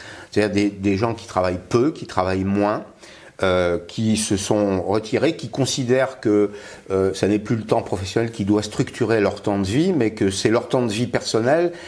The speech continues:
qui doit structurer leur, leur, leur temps de vie tout court. Et que donc le travail est relativement, euh, euh, secondaire. Mais pour, pour, pour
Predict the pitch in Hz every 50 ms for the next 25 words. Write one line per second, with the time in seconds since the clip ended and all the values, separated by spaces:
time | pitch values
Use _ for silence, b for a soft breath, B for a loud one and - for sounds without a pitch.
0 | B B B - - 92 104 117 127 127 - - 117 - - 117 107 127 147 131
1 | 107 101 95 - - 101 98 92 - - 98 95 - - 117 110 110 101 135 147
2 | - - 139 131 - - 135 107 98 92 - - 101 - 143 131 139 190 180 -
3 | 156 151 135 - - 139 135 131 151 170 175 190 196 202 196 B B B B B
4 | B B B - 110 104 110 113 117 113 - 120 110 110 131 143 147 147 131 110
5 | 98 98 92 92 - 98 95 95 92 - - 123 107 110 104 92 95 85 76 B
6 | B B B B B - 90 92 - - - - 104 95 - - - 92 85 -
7 | 95 78 - 78 -